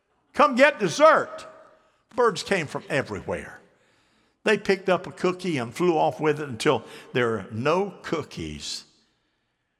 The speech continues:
in the bowl whatsoever, not even one. Frog said, "Look at that." Toad said, "Look at what? There's no cookies in the bowl."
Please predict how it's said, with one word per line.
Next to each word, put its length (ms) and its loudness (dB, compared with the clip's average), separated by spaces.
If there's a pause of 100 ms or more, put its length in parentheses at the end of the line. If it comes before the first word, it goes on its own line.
(380)
in 180 0
the 80 2
bowl 380 -2
whatsoever, 920 -4
not 720 -8
even 560 -10 (800)
one. 420 -14 (1500)
Frog 300 0
said, 220 -2
"Look 180 -4
at 120 -12
that." 460 -6 (2250)
Toad 280 0
said, 360 0
"Look 260 0
at 220 -4
what? 480 -2
There's 260 -4
no 160 -4
cookies 640 -8
in 120 -12
the 80 -12
bowl." 540 -10